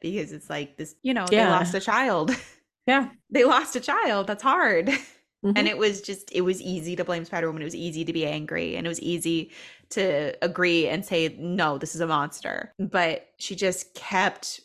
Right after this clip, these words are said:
Speaker 1: reading the Spider-Woman articles, and she kept, like, clipping out anything that mentioned Spider-Woman. Because, like, on one hand, that was something that Peter was a little bit obsessed with, right?
Speaker 2: Yes.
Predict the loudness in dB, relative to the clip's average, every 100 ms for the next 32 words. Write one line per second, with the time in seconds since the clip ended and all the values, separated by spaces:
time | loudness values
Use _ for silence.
0 | -14 -2 0 2 -2 -4 -8 -12 -12 -12
1 | -2 0 2 0 0 -2 -4 -8 -8 -10
2 | -6 -4 -4 -4 -6 -4 -6 -4 -4 -6
3 | -6 -6 -6 -8 -8 -6 -6 -8 -12 -8
4 | -6 -4 -6 -8 -10 -12 -16 -18 _ _
5 | _ -14 -6 -4 -4 -2 -4 0 2 2
6 | 4 2 0 0 2 2 -2 -8 -12 -8
7 | 0 2 4 2 2 -2 -10 _ _ -18
8 | -10 -6 -4 -4 -6 -4 -4 -2 -2 -2
9 | -4 -4 -4 -4 -4 -6 -8 -8 -8 -8
10 | -6 -4 -4 -6 _ 0 2 2 -2 -10